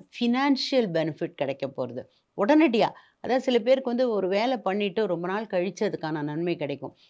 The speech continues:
கை மேல, கை மேல உங்களுக்கான ரெம்யூனரேஷன்வாங்களே, அதாவது அதுக்கான சன்மானங்கள் உடனடியா கிடைச்சு,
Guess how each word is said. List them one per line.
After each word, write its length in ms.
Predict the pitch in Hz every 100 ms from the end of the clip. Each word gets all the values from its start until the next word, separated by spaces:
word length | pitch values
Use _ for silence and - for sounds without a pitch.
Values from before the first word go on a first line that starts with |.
| _
கை 300 | - 240 285
மேல, 280 | 285 277 277
கை 200 | 269 220
மேல 340 | 240 247 262 247
உங்களுக்கான 540 | 170 165 156 151 135
ரெம்யூனரேஷன்வாங்களே, 1040 | 170 202 233 240 196 160 - 160 147 139 135
அதாவது 320 | 135 160 170
அதுக்கான 280 | 160 185 226 226
சன்மானங்கள் 680 | 208 233 262 233 156 143 180 - - -
உடனடியா 500 | 202 220 226 220 233 202
கிடைச்சு, 460 | 175 165 165 -